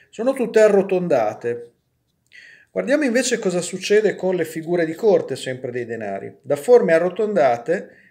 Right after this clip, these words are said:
rivolte all'interno, potremmo dire, si passa invece a delle forme appuntite, con questi raggi invece che vanno verso l'esterno. Ebbene, questo stesso particolare lo ritroviamo nel val-, nel, nel paggio,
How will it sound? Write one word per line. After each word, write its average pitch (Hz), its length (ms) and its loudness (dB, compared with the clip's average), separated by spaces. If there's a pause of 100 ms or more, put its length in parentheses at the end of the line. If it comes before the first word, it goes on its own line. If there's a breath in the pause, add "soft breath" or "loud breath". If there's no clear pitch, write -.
(140 loud breath)
rivolte 156 680 4
all'interno, 147 1200 -4
potremmo 123 440 -8
dire, 120 460 -8 (420 soft breath)
si - 220 -14
passa 147 400 4
invece 180 360 -4
a 185 40 -4
delle 190 200 0
forme 160 360 0
appuntite, 156 840 -6
con 190 200 -4
questi 190 300 -6
raggi 165 320 4
invece 202 300 -4
che 190 100 -6
vanno 139 260 -2
verso 127 300 -4
l'esterno. 110 760 -8 (420 loud breath)
Ebbene, 196 640 -2 (140)
questo 175 420 -4
stesso 185 420 -6
particolare 190 580 2
lo 151 100 0
ritroviamo 143 840 -4
nel 120 180 -10
val-, 143 320 0
nel, 135 320 -10
nel 131 260 -12
paggio, 185 720 0